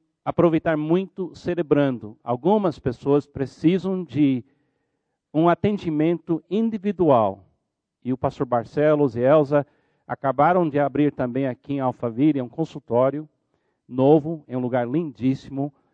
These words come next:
para atender pessoas em particular também. Porque essa questão de você poder achar o ritmo da espiritualidade que liberta, não é uma coisa de um momento para o outro. Literalmente, é você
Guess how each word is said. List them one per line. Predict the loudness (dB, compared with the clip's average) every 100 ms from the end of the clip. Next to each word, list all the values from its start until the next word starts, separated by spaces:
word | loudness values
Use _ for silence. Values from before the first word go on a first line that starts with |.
| _ _
para | 0 0
atender | 0 0 2
pessoas | 0 -4 -6 -2 2 2 0 -18 -8
em | -6 -2
particular | -2 -4 -12 -2 0 0
também. | -2 -4 -2 -4 -6 -8
Porque | -8 -6 -4
essa | -4 -4 -8
questão | -6 -6 -6 0 2 2 -2 -16 _ _ _ _ _
de | -2
você | 0 0 2 2
poder | 4 2 4 2 2 -4 _ _ _ _ _ _
achar | -6 -6 -2 0 2
o | 0
ritmo | -2 -4 -4 -6 -6 -2
da | 0 0
espiritualidade | 0 -6 -10 -8 0 2 2 2 2 2 -2
que | -8 -4
liberta, | -4 2 2 2 0 _ -12 -12 _ _ _ _ _ _ _ _
não | 0 2
é |
uma | 2
coisa | 2 4 4 4
de | 0 2
um |
momento | 4 4 2 0
para | 2
o | 8
outro. | 8 8 -2 -16 -14 -10
Literalmente, | -6 0 2 2 0 -2 -10 -6
é | -4
você | -4 -6 -2 -2 -2